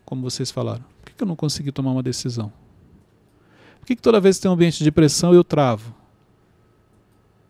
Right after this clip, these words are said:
Aí você pode lembrar de situações que você passou lá na sua infância. Eu falei aqui, dei um exemplo, né?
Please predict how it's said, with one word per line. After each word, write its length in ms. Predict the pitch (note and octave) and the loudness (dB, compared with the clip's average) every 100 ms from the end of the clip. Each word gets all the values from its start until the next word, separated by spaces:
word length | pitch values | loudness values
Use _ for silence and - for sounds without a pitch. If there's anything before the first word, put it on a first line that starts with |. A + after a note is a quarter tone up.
| _ _ _ _ _ _ - - - - | _ _ _ _ _ _ -20 -20 -14 -4
Aí 320 | C3+ D#3+ G#3 | 0 2 2
você 280 | E3+ - E3+ | 0 -2 2
pode 300 | E3+ D#3+ D#3 | 4 4 2
lembrar 480 | D3 C3+ C3+ F3+ | 0 2 2 2
de 100 | E3 | 0
situações 560 | C3+ - D3+ C#3+ D#3+ E3 | -4 -2 -2 -2 -4 -4
que 80 | E3 | -4
você 220 | E3 G3 | -4 -4
passou 320 | - E3 F3 | -4 -4 -2
lá 80 | F#3+ | -2
na 80 | G3+ | -2
sua 160 | - | -4
infância. 460 | G#3 - D#3+ - - _ _ _ _ _ _ _ _ _ _ _ | -6 -4 -6 -8 -14 _ _ _ _ _ _ _ _ _ _ _
Eu 100 | G3 | 0
falei 260 | G3+ G3 D#3+ | 2 4 4
aqui, 380 | C#3+ D3+ C#3 B2+ | 2 0 2 2
dei 140 | B2+ | 2
um 100 | C3 | 2
exemplo, 420 | B2+ A#2 F#3+ - | 2 0 -4 -4
né? 300 | D#3 C#3 B2 | -4 -2 -2